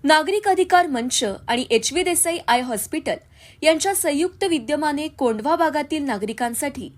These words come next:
मोफत मोतीबिंदू शस्त्रक्रिया व नेत्र तपासणी शिबिर दिनांक सत्तावीस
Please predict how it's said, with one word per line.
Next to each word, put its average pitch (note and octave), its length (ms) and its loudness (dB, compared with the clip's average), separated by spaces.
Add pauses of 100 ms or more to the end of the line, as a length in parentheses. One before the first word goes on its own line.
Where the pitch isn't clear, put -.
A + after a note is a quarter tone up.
(420)
मोफत E4 460 2
मोतीबिंदू D4 540 -2
शस्त्रक्रिया B3+ 720 -2 (440)
व B3+ 60 4
नेत्र C4+ 480 2
तपासणी D#4+ 460 -2
शिबिर C#4 380 -4
दिनांक A#3 420 -6
सत्तावीस C4 760 -4